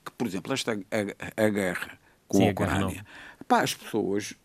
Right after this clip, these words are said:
Speaker 1: evitam
Speaker 2: Querem ir para zonas mais seguras.
Speaker 1: Querem ir para mais
Speaker 2: Mas
Speaker 1: seguras.
Speaker 2: a questão é aqui, é do, do nosso lado, obviamente aproveitando tudo isso, eh, tendo casa cheia, como é que se, nós podemos organizar de forma a que depois também quem visita Madeira não saia daqui com,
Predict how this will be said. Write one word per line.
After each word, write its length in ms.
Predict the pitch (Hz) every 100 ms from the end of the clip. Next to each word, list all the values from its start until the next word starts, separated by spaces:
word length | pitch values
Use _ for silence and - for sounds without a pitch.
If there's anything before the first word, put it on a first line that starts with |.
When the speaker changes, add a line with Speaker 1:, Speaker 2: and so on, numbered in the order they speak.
| 123 123
Speaker 1:
evitam 340 | 143 131 95 107
Speaker 2:
Querem 200 | 131 139
ir 40 |
para 140 | 131 135
zonas 260 | 123 131
mais 220 | 117 123 120
seguras. 240 | 120 117
Speaker 1:
Querem 300 | 139 127 120
ir 40 |
para 140 | 120 131
mais 160 | 123 131
Speaker 2:
Mas 20 |
Speaker 1:
seguras. 200 | 139 156
Speaker 2:
a 40 | 143
questão 200 | - 165
é 60 |
aqui, 300 | 165 - 165
é 180 | 131 120
do, 320 | 123 113 117
do 140 | 120 127
nosso 340 | 135 127 -
lado, 300 | 120 139 151
obviamente 400 | 113 110 113 110
aproveitando 500 | 98 107 107 107 104
tudo 320 | - 101 101
isso, 460 | 113 117 - 123 117
eh, 280 | 101 95 90
tendo 260 | - 110 92
casa 280 | - 107 98
cheia, 520 | 104 113 113 123 120
como 220 | - 120 123
é 40 |
que 120 | -
se, 260 | - - 117
nós 220 | 107 117
podemos 460 | - 113 117 95 98
organizar 760 | - 135 127 131 123 104 120 127
de 60 | -
forma 340 | 139 131 139
a 20 |
que 60 | 135
depois 260 | - 143
também 280 | - 143 139
quem 180 | 120 113
visita 500 | 95 90 87 98 -
Madeira 320 | 104 104 107
não 120 | 113
saia 200 | 117 117
daqui 240 | 110 110 120
com, 240 | - 123